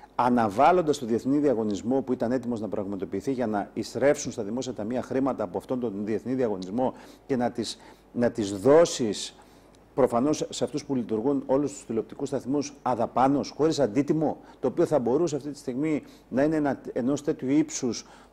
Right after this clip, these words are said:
το οποίο σε κάθε περίπτωση θα βοηθούσε το Δημόσιο Ταμείο.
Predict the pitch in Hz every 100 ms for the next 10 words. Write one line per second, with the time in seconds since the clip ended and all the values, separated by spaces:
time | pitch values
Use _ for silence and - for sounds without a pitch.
0 | - - 131 156 151 139 - 170 147 131
1 | 151 156 139 131 104 - - - - 120
2 | 113 104 151 143 131 117 139 127 110 113
3 | 139 110